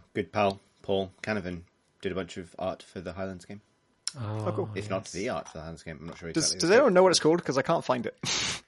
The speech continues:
Speaker 1: Um, it's, uh, so according to the, it, Untitled Highland Game is the last tweet I could
Speaker 3: Oh,
Speaker 1: find.
Speaker 3: okay.
Speaker 1: Um, <laughs> "It's a lovely day in Scotland, and you are a beautiful hill."
Speaker 3: <laughs>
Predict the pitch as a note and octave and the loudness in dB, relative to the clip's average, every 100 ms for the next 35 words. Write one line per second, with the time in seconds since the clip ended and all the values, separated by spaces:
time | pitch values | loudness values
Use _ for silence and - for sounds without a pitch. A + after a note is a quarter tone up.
0 | - A#2+ A2 A2 A2 - - A#2 - C3 | -2 4 4 4 0 -8 -10 -8 -4 0
1 | B2+ B2+ A#2 C3+ A#2+ G#2+ C3+ C3+ C3+ A#2 | 0 -2 0 2 2 4 2 2 -2 0
2 | G#2 - - - A2 - C3 - G2 G#2+ | 0 0 -4 -2 -2 0 -2 -2 0 0
3 | A#2+ G2 E2 E2 D#2 D#2+ - D2 C#2+ - | 2 0 -2 -4 -2 -6 -6 -6 -6 -8
4 | F2 D#2+ - B2+ B2 A2+ A#2 A#2 A2+ _ | -8 -8 0 4 4 4 2 -2 -8 _
5 | _ _ _ - - - F2 E2 D#2+ D#2 | _ _ _ -10 -8 -4 -2 0 -2 -6
6 | D#2+ D#2 - - _ _ - _ _ - | -8 -8 -12 -16 _ _ -20 _ _ -18
7 | F#2 - G2 F#2 F#2+ F2+ F2 - G2 - | -12 -4 -2 0 -2 -2 -4 -2 -2 -2
8 | F#2 F2 E2+ - F#2 E2+ F2+ F2+ E2+ F2+ | -4 -6 -10 -10 -8 -6 -4 -2 -2 -4
9 | F2+ - F2+ G2 - D3+ D#3 - _ _ | -8 -8 -6 -4 0 0 -2 -8 _ _
10 | _ _ - | _ _ -6